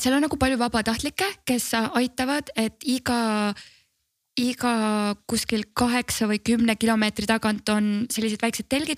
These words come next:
kus sa saad juua, aga jook on ainuke asi, mis sa sealt saad. Sa ei saa sealt süüa, sa ei saa sealt soolatablette, sa ei saa sealt ek-, elektrolüüte. Et kui sul on elektrolüüdid ära kadunud või sa ei võtnud neid kaasa piisavalt või neid soolatablette,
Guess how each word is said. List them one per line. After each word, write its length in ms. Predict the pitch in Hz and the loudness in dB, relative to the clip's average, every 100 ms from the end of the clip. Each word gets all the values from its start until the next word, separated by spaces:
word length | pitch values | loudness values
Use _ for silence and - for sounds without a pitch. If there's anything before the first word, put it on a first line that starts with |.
| 247 | -2
kus 140 | - | 0
sa 80 | 220 | 0
saad 160 | 202 220 | 0 2
juua, 240 | 202 185 - - | 2 0 -2 -2
aga 160 | 220 | 2
jook 320 | 233 269 269 | 2 2 0
on 80 | 226 | 0
ainuke 240 | 233 220 214 | 0 0 0
asi, 80 | 190 | -2
mis 140 | 180 | -2
sa 80 | 180 | -4
sealt 160 | 185 | -4
saad. 300 | - 190 - _ _ _ - - | -2 -4 -6 _ _ _ -20 -6
Sa 80 | - | 0
ei 80 | 214 | 2
saa 160 | 247 254 | 2 0
sealt 240 | 240 - | -2 -2
süüa, 380 | 247 240 240 254 247 - | 0 2 2 0 -2 -12
sa 140 | - 220 | -2 0
ei 60 | 208 | 2
saa 160 | 226 | 2
sealt 160 | 214 202 | 0 0
soolatablette, 800 | 233 214 202 202 214 - - 247 - - | 0 2 0 0 -2 -2 -2 -2 -4 -4
sa 80 | |
ei 80 | 208 | 0
saa 140 | 214 208 | 2 2
sealt 140 | 202 | 2
ek-, 140 | 240 - - | 0 0 0
elektrolüüte. 640 | 233 220 196 214 - 226 208 - _ _ | 0 0 0 0 -2 -4 -4 -8 _ _
Et 160 | 226 - | 2 2
kui 160 | 240 | 2
sul 160 | 226 233 | 2 2
on 300 | 220 226 220 214 _ _ _ _ - | 2 4 2 0 _ _ _ _ -2
elektrolüüdid 480 | 233 226 226 233 262 | 0 0 0 0 2
ära 140 | 320 | 0
kadunud 540 | 269 220 107 190 202 - _ _ - | 0 0 0 0 -2 -8 _ _ 0
või 140 | 226 220 | 2 2
sa 80 | |
ei 60 | 226 | 2
võtnud 260 | 247 240 220 | 2 2 2
neid 160 | 208 - | 2 2
kaasa 240 | 233 214 | 2 2
piisavalt 640 | 208 254 202 214 196 - - | 2 2 2 2 0 -2 -2
või 140 | 196 | 0
neid 100 | 202 | 2
soolatablette, 680 | - 208 202 226 233 - 214 | 2 0 2 0 -2 -2 -4